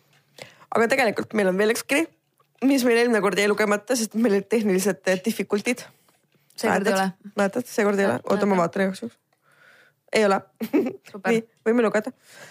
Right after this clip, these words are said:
Speaker 1: See tuleb ainult kirjade lugemise episood täna, sorry. Me oleme väsinud.
Speaker 2: Me oleme igavad.
Speaker 1: Jah. Aa, oota, kas me rääkisime seda, et me lähme juulis puhkusele või?
Speaker 2: Tahaks loota, sest ma olen kõigile teistele rääkinud.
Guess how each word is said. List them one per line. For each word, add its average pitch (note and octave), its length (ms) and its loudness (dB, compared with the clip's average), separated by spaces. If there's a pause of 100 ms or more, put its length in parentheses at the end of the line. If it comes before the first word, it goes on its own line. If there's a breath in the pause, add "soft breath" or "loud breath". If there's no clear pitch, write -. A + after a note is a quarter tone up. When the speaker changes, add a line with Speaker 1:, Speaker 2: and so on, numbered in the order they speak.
(100)
Speaker 1:
See C#4 100 0
tuleb C4 160 4
ainult B3+ 160 -2
kirjade G3 320 0
lugemise E3+ 380 0
episood F#3 260 -8
täna, - 220 -2
sorry. G3+ 240 -2 (180)
Me G#3 80 -2
oleme F#3+ 240 0
väsinud. G3+ 300 -6 (300)
Speaker 2:
Me G#3+ 80 -6
oleme G3 180 -2
igavad. F3+ 320 -4 (260)
Speaker 1:
Jah. G3+ 220 2 (1700 loud breath)
Aa, B3 240 2
oota, C4 240 2
kas B3+ 160 0
me D#4+ 80 2
rääkisime E4 320 0
seda, G#3 160 2
et G3+ 80 -2
me G3 80 0
lähme G3+ 160 2
juulis G3 260 2
puhkusele F#3 460 -2
või? F#3+ 120 -4 (1200 loud breath)
Speaker 2:
Tahaks F#3+ 240 -6
loota, G#3 200 -4
sest D#3+ 120 -16
ma E3+ 100 -2
olen E3+ 80 -2
kõigile F3 260 -2
teistele F#3 280 -4
rääkinud. D#3+ 320 -10